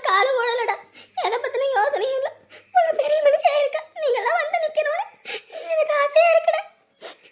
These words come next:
ஏதோ ஒரு நல்லது கெட்டதுனா தான் நம்ம எல்லாம் ஒண்ணு கூட முடியுது. நீங்க அங்க, நான் இங்க. எல்லாரும் வந்துருங்கடா குடும்பத்தோட.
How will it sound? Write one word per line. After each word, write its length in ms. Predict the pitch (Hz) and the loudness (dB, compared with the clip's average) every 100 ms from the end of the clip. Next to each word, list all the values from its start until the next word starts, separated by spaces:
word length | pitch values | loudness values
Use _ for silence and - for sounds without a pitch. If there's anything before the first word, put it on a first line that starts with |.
| 466 | -2
ஏதோ 200 | 605 359 | 2 2
ஒரு 120 | 494 | 2
நல்லது 280 | 453 403 494 | 2 2 0
கெட்டதுனா 380 | 403 - 440 403 | -2 -2 -2 0
தான் 200 | 523 539 | 0 0
நம்ம 140 | 539 | 2
எல்லாம் 200 | 453 539 | 2 2
ஒண்ணு 120 | 440 554 | 0 0
கூட 160 | 554 523 | 0 0
முடியுது. 340 | 453 508 539 - _ _ - - - | -2 -2 -4 -10 _ _ -16 -16 -6
நீங்க 240 | 640 508 403 | -2 0 0
அங்க, 200 | 453 427 | 2 2
நான் 260 | 554 427 427 | 2 0 0
இங்க. 200 | 466 494 807 403 - - 719 _ _ _ _ - - - - 679 | 0 0 -2 -4 -8 -8 -8 _ _ _ _ -16 -16 -20 -8 -2
எல்லாரும் 340 | 403 339 523 | 0 0 -2
வந்துருங்கடா 380 | 508 571 539 523 | 2 2 2 0
குடும்பத்தோட. 420 | 539 508 466 | 0 -2 -4